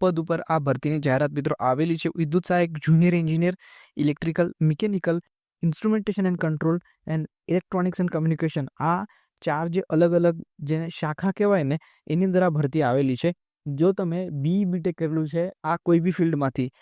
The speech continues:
ઓકે, આ ચાર ફિલ્ડમાંથી જો તમે કોઈ બી બી ઈ બીટેક કરેલું છે અને, અ, without એ ટી કે ટી ત્યાં લખેલું છે અને પંચાવન ટકા માર્ક્સ સાથે તમે આ ડિગ્રી કરેલી છે, તો તમે આમાં એપ્લાય કરી શકો છો. ડિગ્રી તમારી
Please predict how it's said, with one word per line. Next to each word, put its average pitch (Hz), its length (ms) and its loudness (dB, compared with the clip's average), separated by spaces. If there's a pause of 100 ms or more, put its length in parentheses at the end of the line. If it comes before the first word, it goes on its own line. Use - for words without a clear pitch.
(180)
ઓકે, 151 180 -2
આ 175 80 0
ચાર 175 320 -2
ફિલ્ડમાંથી 175 460 0
જો 175 100 -2
તમે 175 240 -4
કોઈ 170 140 0
બી 180 220 -4
બી 170 280 2
ઈ - 20 2
બીટેક 165 340 0
કરેલું 170 300 2
છે 165 200 -2 (360)
અને, 165 260 -2 (360)
અ, 143 40 -4 (240)
without 170 400 0
એ 180 80 2
ટી 175 120 -4
કે 180 140 0
ટી 175 120 -4
ત્યાં 170 160 0
લખેલું 160 360 2
છે 180 160 0
અને - 440 -6
પંચાવન 185 460 0
ટકા 180 220 -2
માર્ક્સ 165 280 0
સાથે 165 180 -2
તમે 165 220 0
આ 160 60 2
ડિગ્રી 151 280 0
કરેલી 170 380 0
છે, 180 180 0 (280)
તો 180 80 0
તમે 160 200 -2
આમાં 156 200 -4
એપ્લાય 143 240 -6
કરી 135 180 -8
શકો 156 180 -6
છો. 180 100 -4
ડિગ્રી 160 280 -4
તમારી 175 240 -4